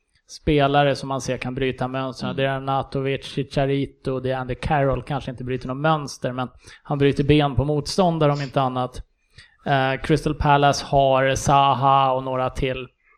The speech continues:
Speaker 1: som
Speaker 2: Ja,
Speaker 1: faktiskt kan,
Speaker 2: Benteke
Speaker 1: Benteke,
Speaker 2: ändå.
Speaker 1: som, som liksom kan kliva fram och göra det. I, eh,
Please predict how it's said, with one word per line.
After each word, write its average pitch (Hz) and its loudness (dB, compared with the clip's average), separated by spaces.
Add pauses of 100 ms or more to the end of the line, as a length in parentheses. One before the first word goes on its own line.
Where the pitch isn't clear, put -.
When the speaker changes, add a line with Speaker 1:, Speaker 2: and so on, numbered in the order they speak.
(360)
Speaker 1:
som - -4
Speaker 2:
Ja, 135 -6
Speaker 1:
faktiskt 143 2
kan, 139 4
Speaker 2:
Benteke 101 -2
Speaker 1:
Benteke, 143 2
Speaker 2:
ändå. 135 4
Speaker 1:
som, - -6 (100)
som 147 -6
liksom 135 -6
kan 147 -4
kliva 143 2
fram 139 -2
och 143 -2
göra 151 8
det. 147 4
I, 139 0 (260)
eh, 139 -2